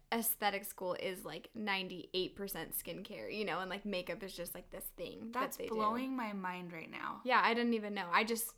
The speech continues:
Speaker 1: yeah, I was like, "Oh, cool. Like, I guess I don't know what I'm gonna do." I had nannied in Pennsylvania, and I came back to Utah, had no clue what I was doing, didn't wanna go to school, and then this kind of presented itself, and I'm like,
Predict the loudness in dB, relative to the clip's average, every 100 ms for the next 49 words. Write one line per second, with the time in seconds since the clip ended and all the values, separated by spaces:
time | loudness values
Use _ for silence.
0 | -16 -20 _ 6 6 4 0 4 4 4
1 | 2 4 4 4 4 4 4 2 2 2
2 | 2 2 0 -2 -2 -2 -2 4 4 4
3 | 0 -2 -2 -2 -4 -6 -8 -6 -6 -6
4 | -6 -4 -4 -6 -10 -20 -18 -12 -2 0
5 | 2 0 0 4 4 4 -2 -8 -8 -6
6 | 0 2 0 -2 _ _ -20 -20 -12 -4
7 | -2 0 0 -2 2 2 2 0 -2 -4
8 | -4 -4 -4 -4 -4 -4 -4 -4 0 0
9 | 0 -2 -4 -4 -4 -4 -4 -4 -6 -10
10 | -10 -10 -10 -8 -10 -4 0 0 0 -4
11 | -4